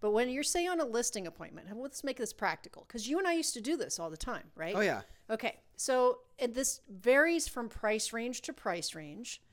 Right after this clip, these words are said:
Speaker 1: Let's say that your, tomorrow's listing appointment is on a three hundred fifty thousand dollars standard issue house that everybody wants, right? You look it up in the M L S, and last month there were five listings for three fifty, and all of them sold,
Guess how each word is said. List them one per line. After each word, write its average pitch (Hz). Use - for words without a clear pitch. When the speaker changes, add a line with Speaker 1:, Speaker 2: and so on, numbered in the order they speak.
Speaker 1:
Let's 294
say 320
that 262
your, 226
tomorrow's 262
listing 220
appointment 185
is 180
on 185
a 180
three 240
hundred 277
fifty 226
thousand 180
dollars 165
standard 202
issue 180
house 226
that 220
everybody 190
wants, -
right? 208
You 190
look 269
it 330
up 311
in 269
the 269
M 254
L 233
S, 226
and 196
last 214
month 277
there 220
were 190
five 220
listings 247
for 233
three 240
fifty, 294
and 196
all 220
of 269
them 294
sold, 240